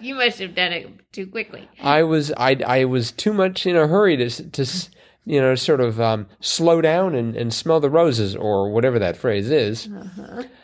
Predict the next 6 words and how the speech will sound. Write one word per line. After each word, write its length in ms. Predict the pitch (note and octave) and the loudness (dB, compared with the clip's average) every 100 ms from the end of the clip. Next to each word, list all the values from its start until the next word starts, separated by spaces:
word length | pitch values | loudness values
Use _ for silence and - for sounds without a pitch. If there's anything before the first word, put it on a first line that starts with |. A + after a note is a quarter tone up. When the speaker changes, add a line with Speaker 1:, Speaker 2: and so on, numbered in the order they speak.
| _ _ | _ _
Speaker 2:
Um, 600 | G#2+ G#2 G2+ G2+ G2+ G2 G2 _ _ _ _ _ - - | -6 -4 -4 -4 -6 -10 -14 _ _ _ _ _ -10 2
but 100 | D3+ | 2
I 40 | |
still 240 | D3+ B3+ | 4 2
liked 280 | F#3+ G#3+ G#3+ | 4 2 0
it. 220 | G3+ A#3+ | -2 -2